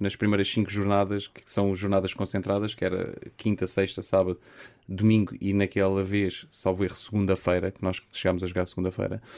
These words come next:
E então o acordo era depois dessa, dessa etapa concentrada me pagarem a, uma das primeiras tranches. E a verdade é que o presidente, que é, que é o Igor Pogadin, que ainda, que ainda está lá, que agora é meu amigo, <laughs> que agora é meu amigo,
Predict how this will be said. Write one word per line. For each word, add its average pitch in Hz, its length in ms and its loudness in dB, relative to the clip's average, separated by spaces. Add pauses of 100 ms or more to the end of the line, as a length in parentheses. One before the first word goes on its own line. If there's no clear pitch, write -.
(460)
E 104 120 2
então 110 220 6
o 113 60 8
acordo 113 320 4
era 113 120 4
depois 113 260 2
dessa, 107 360 2
dessa 104 240 -2
etapa 107 320 0
concentrada 110 760 2 (160)
me 101 240 2
pagarem 107 640 2
a, 98 60 -2 (180)
uma 98 360 4
das 95 160 2
primeiras 98 340 0
tranches. 92 380 -4 (680)
E - 60 -2
a 90 40 2
verdade 101 260 4
é - 20 -4
que 92 480 -4
o 98 160 -6
presidente, 98 480 2
que 95 100 0
é, 92 120 0
que - 160 -6
é 104 40 2
o 98 200 4
Igor 98 180 6
Pogadin, 98 480 2
que 110 120 -2
ainda, 92 260 2
que 92 100 -2
ainda 95 140 2
está 98 220 2
lá, 101 240 2 (640)
que - 80 -6
agora 104 180 6
é - 20 4
meu 104 120 6
amigo, 98 260 4 (540)
<laughs> 120 800 2
que 107 60 2
agora 101 200 6
é 104 40 6
meu 104 140 6
amigo, 104 320 6